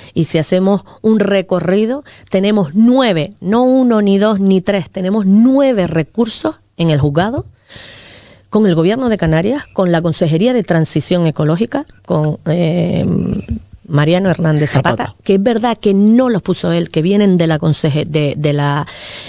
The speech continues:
Speaker 1: de, de la legislatura
Speaker 2: Balbuena.
Speaker 1: pa-, eh, pasada, Balbuena, pero son nueve autorizaciones que dieron de implantación de parques eólicos y fotovoltaicos a través del seis bis,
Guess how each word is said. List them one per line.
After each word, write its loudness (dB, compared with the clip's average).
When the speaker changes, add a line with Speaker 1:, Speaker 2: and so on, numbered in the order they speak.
Speaker 1:
de, 2
de 0
la 0
legislatura 0
Speaker 2:
Balbuena. 0
Speaker 1:
pa-, -10
eh, -10
pasada, -2
Balbuena, 0
pero 2
son 2
nueve 0
autorizaciones 0
que -2
dieron 0
de 2
implantación -2
de 0
parques -2
eólicos 0
y 0
fotovoltaicos -2
a -2
través -2
del 0
seis 0
bis, 0